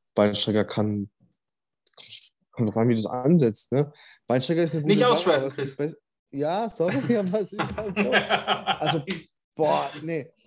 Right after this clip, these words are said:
Speaker 1: Weißt du, wenn, wenn, wenn du mich jetzt fragst, aber ist es, ist es, äh, ist es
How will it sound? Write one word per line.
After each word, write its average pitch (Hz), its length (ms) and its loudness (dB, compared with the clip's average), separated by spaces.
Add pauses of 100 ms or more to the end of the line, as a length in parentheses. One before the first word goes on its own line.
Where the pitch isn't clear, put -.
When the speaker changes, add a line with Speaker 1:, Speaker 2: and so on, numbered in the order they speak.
(140)
Speaker 1:
Weißt 180 180 2
du, 202 160 4
wenn, 185 180 -2
wenn, 175 240 -2
wenn 175 140 -2
du 180 60 -2
mich 175 140 -2
jetzt 170 160 -6
fragst, - 420 -6
aber 151 280 -2
ist 156 160 2
es, 147 280 4
ist 147 160 -2
es, 143 340 -2
äh, 135 320 0 (460)
ist 139 120 -8
es 143 200 -4